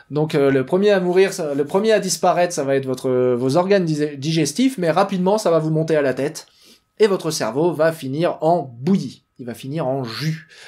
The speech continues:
Euh, et en plus, comme votre, euh, comme le cerveau est enfermé dans une belle boîte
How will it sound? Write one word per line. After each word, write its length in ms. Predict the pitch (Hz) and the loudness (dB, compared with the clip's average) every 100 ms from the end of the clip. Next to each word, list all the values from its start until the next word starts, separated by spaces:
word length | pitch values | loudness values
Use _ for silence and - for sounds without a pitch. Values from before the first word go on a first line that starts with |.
| - - - - - 117 | -20 -20 -20 -20 -14 -4
Euh, 540 | 117 117 117 117 117 | 0 0 -2 -2 -2
et 100 | 165 | 0
en 120 | 180 165 | 0 0
plus, 220 | 202 196 | -2 0
comme 200 | 180 151 | 0 2
votre, 280 | 151 151 147 | -2 0 0
euh, 260 | 139 135 | 2 0
comme 220 | 135 226 | 0 2
le 80 | 202 | 2
cerveau 500 | 185 175 156 165 165 | 2 2 2 2 0
est 240 | 165 175 165 | 0 0 0
enfermé 380 | 156 156 165 | 0 0 2
dans 120 | 156 131 | 2 0
une 200 | 139 135 | 0 2
belle 240 | 139 190 | 4 4
boîte 480 | 160 175 175 175 | 4 4 2 -2